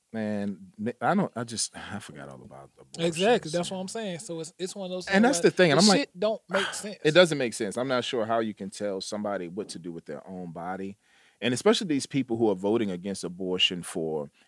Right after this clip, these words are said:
Speaker 1: in the cases of incest and rape, these are people who are going through traumatic events,
Speaker 2: Mm-hmm.
Speaker 1: who, you know, w-, were not, they don't want to conceive a child based on those events, but you, mostly men,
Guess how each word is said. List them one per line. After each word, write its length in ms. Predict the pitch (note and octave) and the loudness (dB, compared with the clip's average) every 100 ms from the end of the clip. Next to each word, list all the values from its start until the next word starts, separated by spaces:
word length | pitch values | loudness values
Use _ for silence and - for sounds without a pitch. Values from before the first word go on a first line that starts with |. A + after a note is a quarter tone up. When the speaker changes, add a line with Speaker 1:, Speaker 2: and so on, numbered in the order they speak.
| - | -8
Speaker 1:
in 100 | G2 | -6
the 80 | |
cases 420 | F#2+ G#2 G2 F#2+ - | -2 0 0 -4 -6
of 120 | C2+ - | -8 -4
incest 640 | G#2 G2+ - G2+ F#2 - - | -2 0 2 2 0 -8 -12
and 240 | E2 D2 | -12 -10
rape, 240 | D#2+ G#2 G2+ | -4 -4 -4
these 260 | - A#2 B2+ | -2 0 2
are 60 | A2+ | 0
people 340 | - G#2+ G2 | -2 -4 -4
who 140 | G2 F2+ | -4 -4
are 40 | |
going 260 | F2+ F2+ F2+ | -4 -8 -8
through 200 | - C#2+ | -12 -14
traumatic 540 | - D2+ F2+ C3+ C#3+ | -12 -6 0 0 0
events, 540 | D3 A#2+ F#2 F2 - - | -2 -4 -6 -8 -12 -16
Speaker 2:
Mm-hmm. 300 | D3 C3+ C3+ D3 | -18 -18 -20 -10
Speaker 1:
who, 580 | - G#2 G2+ F#2 E2+ - | 0 2 2 0 -4 -2
you 120 | - A3 | 8 10
know, 300 | G3+ E3+ - - | 10 6 2 -10
w-, 120 | B2 - | -8 0
were 160 | C3+ D#3+ | 4 6
not, 400 | C#3 C3 E3 - | 4 4 4 4
they 120 | D#3+ | 4
don't 200 | A3 C4 | 6 4
want 160 | G3 B3 | 2 0
to 100 | G#3 | -2
conceive 460 | - G#3+ - G3 C3 | -2 -2 0 0 0
a 40 | |
child 440 | A2 E3+ G#3+ F#3 | 0 2 4 4
based 260 | G2 D3+ - | 2 0 2
on 140 | D3 | 0
those 200 | C3+ B2 G2 | 2 0 0
events, 380 | F#2+ F#3 C3 | -2 -2 -2
but 300 | - G#3 G2+ | 0 2 2
you, 400 | G2+ C3+ F#3+ D#3+ E3+ _ _ _ _ - | 0 0 0 0 -8 _ _ _ _ -2
mostly 360 | A2 C3+ - D#3+ | 2 4 4 4
men, 440 | C3 A2 G#2+ D3 | 4 2 0 -2